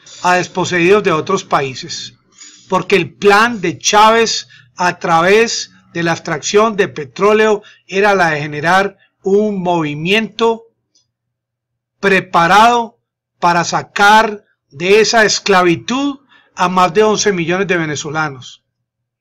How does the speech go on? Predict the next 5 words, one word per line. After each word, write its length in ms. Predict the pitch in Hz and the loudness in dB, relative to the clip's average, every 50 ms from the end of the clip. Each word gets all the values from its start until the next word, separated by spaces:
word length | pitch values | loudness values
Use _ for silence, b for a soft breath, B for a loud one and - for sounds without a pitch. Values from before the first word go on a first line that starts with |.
| _ _ _ _ _ _ | _ _ _ _ _ _
Hoy 220 | - 180 190 202 | 0 2 4 4
en 140 | 214 214 202 | 4 4 4
día, 480 | 208 220 220 220 220 226 220 - - _ _ _ _ _ _ _ _ _ _ | 2 2 4 4 4 4 2 -2 -8 _ _ _ _ _ _ _ _ _ _
en 180 | - 202 202 196 | 0 0 2 4
Venezuela, 840 | 196 196 196 196 185 - 214 214 214 220 226 240 247 233 - _ | 4 2 4 2 2 4 4 4 6 6 6 4 4 2 -2 _